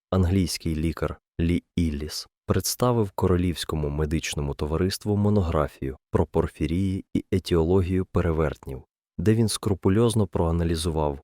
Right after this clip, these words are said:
усі знайдені достовірні задокументовані записи про вампірів і перевертнів Європи дванадцятого-дев'ятнадцятого століть.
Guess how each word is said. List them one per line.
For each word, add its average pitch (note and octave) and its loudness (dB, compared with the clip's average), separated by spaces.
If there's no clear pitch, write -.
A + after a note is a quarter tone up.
усі G#2 0
знайдені D2 -2
достовірні F#2 0
задокументовані E2+ 0
записи D#2+ -2
про D#2+ 0
вампірів F2 0
і G#2+ 4
перевертнів E2 0
Європи D2+ -2
дванадцятого-дев'ятнадцятого D#2+ -2
століть. - -8